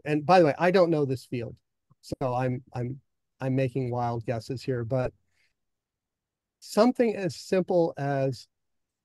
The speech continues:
eyeglasses that give an audio translation of what is directly in front of you. I, I expected it to be a product ten years ago, 'cause again, I'm a technical optimist and I don't know if you can buy it today,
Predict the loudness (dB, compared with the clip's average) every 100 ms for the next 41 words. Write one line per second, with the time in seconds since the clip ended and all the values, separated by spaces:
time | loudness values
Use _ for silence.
0 | _ 0 0 2 2 2 0 -4 -6 -6
1 | -8 -18 _ _ _ _ _ _ -6 -2
2 | 0 0 0 0 2 2 0 -2 -4 -4
3 | -2 0 -2 -6 -8 -10 -16 _ _ -6
4 | 0 0 0 -2 -2 -4 -2 -2 -2 -4
5 | -2 -2 0 0 -2 -4 _ _ _ _
6 | -4 -2 -2 -6 -14 _ _ _ _ _
7 | _ _ 4 4 2 -2 -2 0 -2 -2
8 | -4 -8 -4 -4 -2 -2 -2 -4 -6 -2
9 | 0 0 -2 -2 -2 -4 -6 -2 0 0
10 | -2 -4 -6 -4 -6 -4 -4 -4 -2 -2
11 | -2 -8 -8 -4 0 0 2 0 0 -4
12 | -4 -4 -2 0 0 -2 -2 0 -2